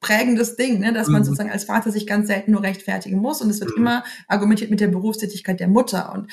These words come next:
Speaker 1: wir
Speaker 2: Mhm.
Speaker 1: versuchen das, mein Mann und ich, so ein bisschen im privaten Leben umzudrehen. Also wenn
Speaker 2: Mhm.
Speaker 1: wir irgendwie darauf angesprochen
Speaker 2: Mhm.
Speaker 1: werden und wir sind gemeinsam irgendwo, dann
Speaker 2: Mhm.
Speaker 1: sagt mein Mann immer, "Na klar, sind unsere Kinder in Betreuung,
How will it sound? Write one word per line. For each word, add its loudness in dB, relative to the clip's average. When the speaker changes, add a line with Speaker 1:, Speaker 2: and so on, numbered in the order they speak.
Speaker 1:
wir 4
Speaker 2:
Mhm. 2
Speaker 1:
versuchen 2
das, -4
mein 0
Mann 2
und -2
ich, -2
so -2
ein -2
bisschen -2
im -2
privaten 2
Leben 2
umzudrehen. 0
Also 0
wenn 4
Speaker 2:
Mhm. 2
Speaker 1:
wir 4
irgendwie 4
darauf -4
angesprochen -2
Speaker 2:
Mhm. 2
Speaker 1:
werden 2
und 4
wir 2
sind 2
gemeinsam 4
irgendwo, 0
dann 6
Speaker 2:
Mhm. 2
Speaker 1:
sagt -4
mein 4
Mann 2
immer, 4
"Na 4
klar, 0
sind 2
unsere 2
Kinder 6
in 4
Betreuung, -4